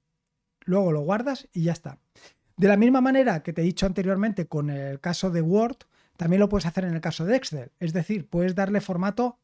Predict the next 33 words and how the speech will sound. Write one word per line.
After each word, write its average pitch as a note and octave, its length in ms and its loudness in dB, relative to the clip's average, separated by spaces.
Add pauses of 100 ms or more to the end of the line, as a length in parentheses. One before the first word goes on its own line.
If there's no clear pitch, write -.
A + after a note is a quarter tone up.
a D#3+ 80 -10
las C3 180 -10
celdas. D3+ 460 -4 (580)
Puedes, F3 460 0 (220)
por E3 140 -4
ejemplo, E3+ 360 -4
ponerlas D#3 420 -4
en D3 100 -4
negrita, F#3+ 520 0
alinearlas D#3 720 -2
al C#3 80 -8
centro. F#3 380 -4
Todo G#3 260 4
esto A3 220 0
lo G3 120 0
puedes F3 220 -4
hacer. C3+ 260 -12 (440)
Pero G#3 160 0
no B3 100 2
solamente A3 440 0
esto, D3 400 -4
también F#3+ 340 2
puedes G#3+ 360 0
crear F#3 340 0
gráficos. E3 600 -6 (540)
Y G#3 80 4
añadir F#3+ 320 6
un A#3+ 100 4
gráfico A#3+ 420 4
es G#3+ 140 2
tan D#3+ 180 -4
sencillo G3 440 0
como D3+ 420 -4